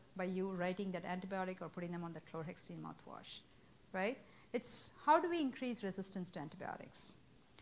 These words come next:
We always tell patients, if you don't take your antibiotic course, you will be resistant to antibiotics, right? Because a resistant species will grow and will become.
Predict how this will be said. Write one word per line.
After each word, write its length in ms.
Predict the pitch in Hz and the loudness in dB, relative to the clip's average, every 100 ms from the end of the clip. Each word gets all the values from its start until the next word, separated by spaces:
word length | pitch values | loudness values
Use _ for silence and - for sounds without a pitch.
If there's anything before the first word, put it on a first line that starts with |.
| - | -2
We 80 | 262 | 12
always 320 | 277 320 359 | 12 12 12
tell 180 | - 262 | 8 4
patients, 380 | - 202 - 165 | 4 2 2 -2
if 100 | 202 | 0
you 80 | 208 | 2
don't 240 | 226 294 | 4 4
take 160 | 254 233 | 4 4
your 120 | 214 | 2
antibiotic 520 | 190 196 185 175 170 | 2 2 2 2 -2
course, 500 | - 185 262 - - - - - - - - | -2 0 2 2 2 -2 -20 -20 -20 -20 -6
you 100 | 202 | 0
will 80 | 196 | 2
be 140 | 190 180 | 4 4
resistant 460 | 175 190 - 170 | 4 2 0 -2
to 80 | 175 | -4
antibiotics, 640 | 147 - - - - - | -8 -8 -10 -10 -10 -6
right? 200 | 190 202 | -4 -4
Because 520 | 190 - 185 180 - - 165 | -4 -2 -2 -2 -6 -6 0
a 40 | |
resistant 500 | 202 226 - 226 196 | 2 4 2 0 0
species 500 | - 202 202 196 190 | 0 0 2 -2 -2
will 80 | 170 | -2
grow 200 | 170 175 | 2 2
and 140 | 156 | 0
will 80 | 151 | -6
become. 320 | 160 - 165 | -10 -10 -12